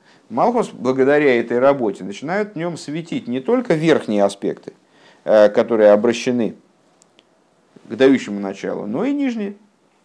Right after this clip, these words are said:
Де малхус. Де меца седр ишталшус еш шинуем бе малхус. С точки зрения,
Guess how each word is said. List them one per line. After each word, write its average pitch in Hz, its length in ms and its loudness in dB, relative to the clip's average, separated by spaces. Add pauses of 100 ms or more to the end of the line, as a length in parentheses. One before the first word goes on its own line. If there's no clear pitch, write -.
(680)
Де 139 160 -4
малхус. 120 320 -2
Де 127 120 -4
меца 160 380 2
седр 220 340 0
ишталшус 175 440 -2
еш 170 180 -4
шинуем 160 640 -6
бе 127 100 -2
малхус. 104 440 -4
С 101 40 -20
точки 139 300 -10
зрения, 113 640 -6